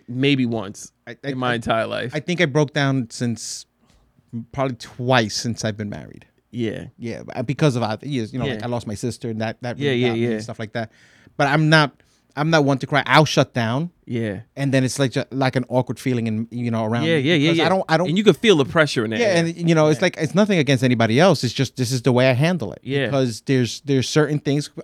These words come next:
Speaker 2: going back to the, you know, like, the provider question. Providers are strong.
Speaker 1: Yeah. You can't show a chink in the armor.
Speaker 2: Yeah, you can't.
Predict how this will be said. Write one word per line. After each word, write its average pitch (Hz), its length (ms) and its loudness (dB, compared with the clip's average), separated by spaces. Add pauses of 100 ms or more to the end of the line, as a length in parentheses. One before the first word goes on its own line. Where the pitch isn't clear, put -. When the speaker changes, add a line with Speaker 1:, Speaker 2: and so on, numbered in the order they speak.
Speaker 2:
going 147 220 2
back 143 180 0
to 139 80 -14
the, 139 100 -2
you 165 140 -2
know, 123 260 2 (220)
like, 135 140 -2
the 131 60 -2
provider 165 340 4
question. 104 420 -4 (2250)
Providers 185 420 0
are 147 40 2
strong. 113 520 -2
Speaker 1:
Yeah. 135 280 2 (320)
You 123 100 -12
can't 180 200 2
show 165 160 6
a 127 40 2
chink 160 280 -2
in 127 60 -2
the 110 60 -4
armor. 110 280 -2
Speaker 2:
Yeah, 190 140 4
you 139 160 2
can't. 196 340 0